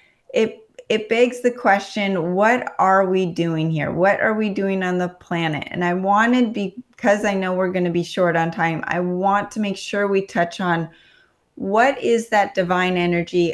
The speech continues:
and how do we tune into it and what are we here for?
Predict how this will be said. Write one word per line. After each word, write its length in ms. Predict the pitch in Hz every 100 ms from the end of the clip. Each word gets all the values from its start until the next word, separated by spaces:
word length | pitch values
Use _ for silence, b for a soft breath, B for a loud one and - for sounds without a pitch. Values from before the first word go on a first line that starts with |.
| -
and 320 | 170 170 165 - _ -
how 760 | 196 - 208 240 254 262 254 - - 262 262
do 220 | 208 208
we 260 | 202 196 196
tune 400 | - 214 196 185
into 680 | - 196 214 214 233 180
it 240 | 170 165 -
and 300 | 170 175 170
what 220 | 202 220
are 180 | 226 208
we 180 | 190 196
here 400 | 196 190 180 190
for? 640 | 190 170 147 - - 160